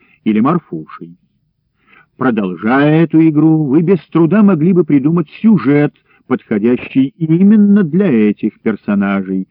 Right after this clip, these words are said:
сочинить всю пьесу, исходя лишь из того, что вам о них уже известно.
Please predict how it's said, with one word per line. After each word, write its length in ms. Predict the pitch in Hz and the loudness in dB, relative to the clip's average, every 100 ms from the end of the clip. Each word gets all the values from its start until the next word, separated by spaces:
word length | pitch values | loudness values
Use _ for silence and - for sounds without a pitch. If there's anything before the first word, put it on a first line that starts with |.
| _ _ _ - | _ _ _ -4
сочинить 480 | 127 - 104 98 | -2 0 -2 -2
всю 280 | - - 87 | -6 -12 -12
пьесу, 640 | - 85 147 214 - 208 - _ _ - | -12 -4 0 0 0 -2 -2 _ _ -4
исходя 500 | 127 - 123 113 117 | -4 -4 -4 -2 0
лишь 240 | 104 - | -2 -4
из 80 | 110 _ | -8 _
того, 320 | - 117 226 - _ _ - | -6 -2 0 -2 _ _ -14
что 260 | - 208 | -4 -2
вам 200 | 160 165 | 0 0
о 60 | 151 | -2
них 220 | 139 - | -4 -8
уже 300 | 95 104 107 | -6 -2 -4
известно. 580 | 73 73 76 _ _ | -6 -20 -20 _ _